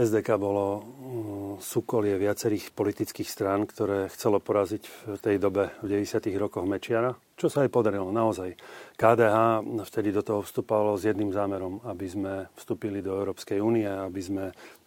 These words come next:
pozdvihli životnú úroveň Slovenska, aby sme naozaj boli vo vyspelej Európe. A toto sa nám podarilo. K D H bolo súčasťou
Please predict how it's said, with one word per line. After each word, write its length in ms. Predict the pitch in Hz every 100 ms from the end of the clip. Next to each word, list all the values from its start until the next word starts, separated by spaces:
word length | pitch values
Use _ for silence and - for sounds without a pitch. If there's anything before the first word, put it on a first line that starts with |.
| -
pozdvihli 720 | 107 95 101 95 98 92 -
životnú 480 | 104 101 101 101 98
úroveň 320 | 98 98 92
Slovenska, 480 | 120 110 101 - 98
aby 160 | 92
sme 80 | 101
naozaj 320 | 98 101 95 98
boli 320 | 95 95 95 - - -
vo 80 | 98
vyspelej 480 | 101 - 104 101
Európe. 480 | 101 107 110 139 131 - - - _ -
A 60 | -
toto 320 | - 110 117
sa 80 | -
nám 160 | 107
podarilo. 480 | 98 107 104 98 92
K 160 | - 104
D 160 | 104
H 240 | 101 101 92 -
bolo 320 | 104 110 98
súčasťou 720 | - - 101 - - 98 92